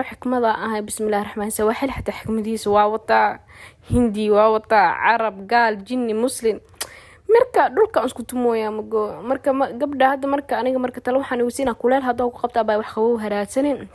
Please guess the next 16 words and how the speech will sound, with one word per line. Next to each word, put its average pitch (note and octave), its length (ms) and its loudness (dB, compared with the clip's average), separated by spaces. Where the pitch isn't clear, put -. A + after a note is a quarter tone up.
Biyo A3 300 2
kuleelna A3 400 4
ku - 120 -14
qabayso, C#4 460 2
wax - 200 0
kuleelna A3 560 4
cab. C4+ 140 2
Kuleelka A#3 400 2
waxaa G#3 220 2
la G3 160 2
kuleel, C4 340 4
kuleel G#3 300 0
lagu E3 180 -8
daaweeyaa, D#3 560 -2
ma C4 80 -2
fahmino? D#4 540 0